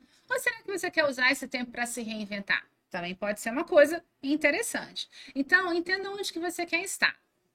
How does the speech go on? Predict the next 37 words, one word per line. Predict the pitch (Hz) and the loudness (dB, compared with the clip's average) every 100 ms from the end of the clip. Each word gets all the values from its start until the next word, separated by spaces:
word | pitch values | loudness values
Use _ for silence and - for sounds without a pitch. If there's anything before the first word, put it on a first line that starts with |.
| _ - - | _ -20 -4
E | 247 | 4
depois | 240 240 226 247 220 | 4 4 2 2 2
você | 208 233 262 | -4 -2 0
vai | 254 226 226 | 0 0 -2
traçar | 262 339 370 - 339 | 0 -2 0 -2 -2
um | |
plano. | - 453 370 294 247 247 - _ | -4 0 2 2 -2 -8 -20 _
Então, | 381 392 | -6 -2
vamos | 349 285 | 0 -2
supor, | - - 269 247 | -4 -6 -6 -4
pegando | 240 240 | -6 -6
essa | 247 254 | -6 -6
vaga | 226 220 220 | -4 -4 -2
aí | 220 | -2
no | 220 | -2
área | 220 220 | -2 -2
comercial, | 233 226 233 - 247 - - - - - | -2 -4 -4 2 2 2 -6 -20 -20 -18
você | 202 240 262 - - 269 277 330 311 | -4 0 0 -2 0 4 6 6 6
é | 240 247 269 302 | 4 4 6 4
um | |
executivo | 302 294 311 - - 302 | 2 0 -4 -6 -4 -2
de | 262 | 0
vendas. | 302 277 262 220 165 107 - - - _ | 0 2 0 -2 -6 -8 -12 -12 -20 _
Só | - - 330 415 | -10 -4 -2 -2
que | 403 | -4
você | 349 359 - 311 | -4 -4 -4 -4
percebe | 220 214 - 269 320 262 220 | -4 -6 0 4 4 2 -2
que, | 233 269 | -8 -10
caramba, | - 349 339 311 330 294 254 | -2 0 0 -2 0 0 -2
tem | 285 | -2
treze | 285 302 359 440 349 | -2 -4 -6 -4 -2
anos | 320 302 320 311 302 | -2 -2 -2 -2 -2
que | |
eu | 285 | -4
trabalhei | 285 254 254 262 | -4 -4 -4 -4
numa | 262 | -4
empresa, | 254 254 226 233 269 254 247 214 226 | -6 -4 -4 -2 -2 0 -2 -2 -4